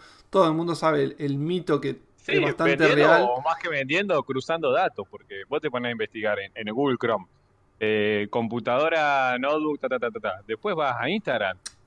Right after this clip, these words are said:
Speaker 2: y las
Speaker 1: Pero
Speaker 2: primeras publicidades que te <laughs> aparecen son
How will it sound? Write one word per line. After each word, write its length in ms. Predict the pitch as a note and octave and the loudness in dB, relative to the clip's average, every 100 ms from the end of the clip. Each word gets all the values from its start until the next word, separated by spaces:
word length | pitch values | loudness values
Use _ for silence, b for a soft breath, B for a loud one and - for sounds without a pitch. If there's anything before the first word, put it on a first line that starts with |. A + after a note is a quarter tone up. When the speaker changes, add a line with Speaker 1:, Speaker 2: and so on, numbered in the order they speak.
| _ _ | _ _
Speaker 2:
y 60 | G#2+ | -4
las 100 | A2 | -2
Speaker 1:
Pero 100 | C3 | 0
Speaker 2:
primeras 280 | C3+ F#3+ E3 | 0 0 0
publicidades 440 | B2 B2 - F#3+ | -2 -2 -2 0
que 60 | D#3+ | 0
te 80 | C3 | 0
<laughs> 0 | |
aparecen 560 | A#2+ A#2+ F#3 E3+ - | -2 -2 -2 -2 -4
son 220 | B2+ C#3 | -6 -4